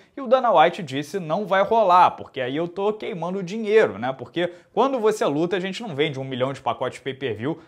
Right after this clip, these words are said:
nem perto disso, talvez nem quinhentos mil pacotes. Então não vale a pena fazer esse tipo de investimento. O Cerrudo olhou pra ele e falou, "Um abraço, né? Então não vou lutar mais." Mas você vê que ele deixou uma porta completamente aberta, porque no dia que ele anunciou a aposentadoria dentro do octógono,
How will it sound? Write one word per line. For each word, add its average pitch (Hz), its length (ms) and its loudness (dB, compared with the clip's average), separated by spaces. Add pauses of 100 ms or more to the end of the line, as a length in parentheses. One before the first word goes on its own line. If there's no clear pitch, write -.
(120)
nem 160 280 -6
perto 160 440 -2
disso, 127 340 -4
talvez 127 280 -4
nem 180 180 -8
quinhentos 190 520 -10
mil 180 200 -6
pacotes. 185 640 0 (240)
Então 143 220 -4
não 190 160 -2
vale 175 220 4
a 160 40 2
pena 160 300 -6
fazer 151 560 -6
esse 175 240 -6
tipo 147 300 -10
de 160 100 -8
investimento. 233 600 -4
O - 40 -20
Cerrudo 165 340 -2
olhou 165 160 -2
pra 170 220 0
ele 170 140 -2
e - 20 -10
falou, 190 380 -4 (280)
"Um 262 60 -2
abraço, 151 580 4
né? 143 280 -4
Então 143 260 -8
não 170 140 -8
vou 147 160 -4
lutar 160 340 -2
mais." 135 400 -4 (500)
Mas 127 200 -2
você 151 80 -2
vê 170 100 0
que 180 80 -2
ele 202 80 0
deixou 190 300 0
uma 170 180 0
porta 147 240 0
completamente 160 560 -6
aberta, 196 420 -2
porque 180 200 -6
no 170 160 -4
dia 170 340 -6
que - 80 -8
ele 170 80 -2
anunciou 143 540 -6
a 123 140 -4
aposentadoria 160 920 -2
dentro 156 440 -4
do 147 100 -2
octógono, 156 680 0